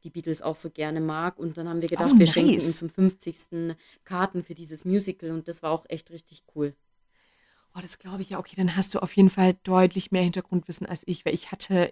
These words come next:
Speaker 2: also ich wusste die Namen und kannte die Songs, aber sonst wusste ich gar nix.
Speaker 1: Ja, ja.
Speaker 2: Also wirklich gar nix. Ich wusste auch nix von der ominösen Freundin.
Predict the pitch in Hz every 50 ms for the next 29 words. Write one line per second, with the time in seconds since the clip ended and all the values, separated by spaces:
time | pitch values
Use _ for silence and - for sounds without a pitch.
0 | 170 - - 165 165 156 - - _ _ - 196 202 202 - - - 156 - 170
1 | 170 170 165 160 160 180 196 196 196 196 196 196 202 196 190 - _ _ _ _
2 | _ _ _ _ _ _ _ _ _ _ _ _ _ _ _ _ _ - - -
3 | 185 180 170 - - - 190 190 - 170 165 165 - - 170 165 175 180 175 156
4 | - - 165 165 165 175 175 175 - - - - - - - - _ - 175 165
5 | 165 170 165 160 156 156 - _ - _ _ _ _ _ _ _ _ _ _ _
6 | _ _ _ _ _ _ _ _ _ _ _ _ _ _ _ _ 180 180 180 180
7 | 190 196 202 214 214 214 214 _ _ _ _ _ - 180 185 202 214 214 214 _
8 | - 196 190 185 180 175 165 - _ _ _ _ _ - 196 196 170 - - _
9 | - 175 170 165 175 175 170 160 151 147 - - - - _ _ - 175 - -
10 | - 170 175 170 170 170 180 180 - _ - - - - 180 175 165 165 170 170
11 | 170 165 165 170 170 165 165 160 - _ _ - 170 165 170 170 165 151 143 143
12 | 143 143 147